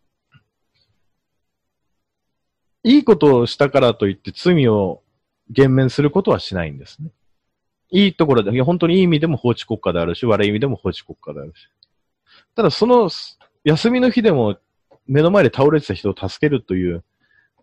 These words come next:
ね、気持ちを持ち合わせている消防署員の方を世間は辞めさせる。みんな、こんなん辞めさせなくていいじゃないかって言うんですけども、運動を起こすわけでもない。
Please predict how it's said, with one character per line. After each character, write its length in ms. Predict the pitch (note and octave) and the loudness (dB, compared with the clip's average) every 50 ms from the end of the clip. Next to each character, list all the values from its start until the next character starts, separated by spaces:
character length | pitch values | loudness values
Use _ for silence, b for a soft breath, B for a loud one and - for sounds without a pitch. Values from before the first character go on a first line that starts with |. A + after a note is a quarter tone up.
| _ - | _ -6
ね、 260 | A2 G#2 F#2 F2+ - - _ | -4 -4 -4 -6 -8 -14 _
気 120 | - - C3+ | -6 -2 -2
持 140 | C#3+ C#3+ | -2 0
ち 100 | - - | 0 0
を 60 | C#3+ A#2+ | 0 0
持 160 | A2+ A#2 A2+ | 0 0 0
ち 120 | - - D#3 | 0 0 0
合 40 | |
わ 60 | D#3+ D3 | 2 2
せ 120 | D#3 C#3 | 0 -2
て 120 | - A#2 | 0 0
い 60 | G#2 F#2+ | 0 0
る 100 | F#2+ F#2 | 0 -2
消 220 | - A#2+ B2 B2 | -2 -2 -2 0
防 200 | A#2+ B2 B2 B2 | 0 0 0 0
署 180 | - - B2+ A#2+ | -2 -2 -4 -4
員 120 | A2 F#2+ | -4 -4
の 100 | F2+ F2 | -6 -8
方 280 | - - - - F#2+ F2 | -10 -12 -6 -4 -4 -4
を 260 | E2 D#2+ D#2 D2+ - _ _ _ _ _ _ _ _ _ _ _ _ _ _ _ _ _ _ _ _ _ _ _ _ _ _ _ | -4 -6 -8 -12 -16 _ _ _ _ _ _ _ _ _ _ _ _ _ _ _ _ _ _ _ _ _ _ _ _ _ _ _
世 160 | - - E3+ | -6 -4 -2
間 220 | D3 D3+ C#3+ C3 C#3 | 0 0 0 2 2
は 120 | D#3+ C#3 | 2 2
辞 140 | G#2+ G2+ G2+ | 2 2 0
め 100 | G2+ F#2 | -2 -2
さ 140 | - E2+ D#2+ | -4 -6 -8
せ 140 | - E2+ | -8 -8
る。 120 | - - _ _ _ _ _ _ _ _ _ _ _ _ _ _ _ _ _ _ _ _ _ _ _ _ _ _ _ _ _ _ _ _ _ _ | -10 -10 _ _ _ _ _ _ _ _ _ _ _ _ _ _ _ _ _ _ _ _ _ _ _ _ _ _ _ _ _ _ _ _ _ _
み 160 | - F3 F3 F3 | -2 0 2 2
ん 40 | |
な、 160 | E3+ D#3+ A#2 - | 2 0 -2 -2
こ 140 | - E3 | -4 -4
ん 40 | E3 | -2
な 80 | D#3+ D3 | 0 0
ん 40 | B2+ | 0
辞 100 | C3+ D#3 | 0 0
め 100 | E3 D3+ | -2 -2
さ 160 | E3+ F3 D#3 | -2 -2 -2
せ 60 | D#3 | -2
な 140 | E3 E3 D#3 | -4 -4 -4
く 60 | - | -2
て 100 | - D3 | -2 -2
い 40 | E3 | -2
い 20 | |
じ 80 | D#3 E3 | -2 -2
ゃ 40 | D#3 | -2
な 100 | C#3+ B2+ | -2 -2
い 60 | A2+ | -2
か 100 | - F#2+ | -4 -6
っ 20 | - | -6
て 60 | _ G#2 | _ -6
言 100 | G2+ G2+ | -6 -4
う 40 | |
ん 40 | G2+ | -4
で 80 | F#2+ F#2 | -6 -8
す 100 | - - | -6 -6
け 80 | C3 | -4
ど 100 | C3 D3+ | -4 -4
も、 240 | F3+ F3 C3 A2+ - - | -4 -4 -4 -4 -6 -6
運 180 | A#2+ B2 C3 A#2+ | -4 -4 -2 0
動 140 | A2+ A2 | 0 0
を 40 | G#2 - | 0 -2
起 40 | |
こ 80 | - G2+ | -4 -8
す 120 | - - | -6 -6
わ 100 | A#2 A#2+ | -6 -6
け 100 | - - | -6 -6
で 80 | C#3+ D#3 | -8 -8
も 120 | D3+ G#2+ | -10 -12
な 160 | E2+ D#2+ D#2+ | -12 -14 -18
い。 60 | D#2+ | -20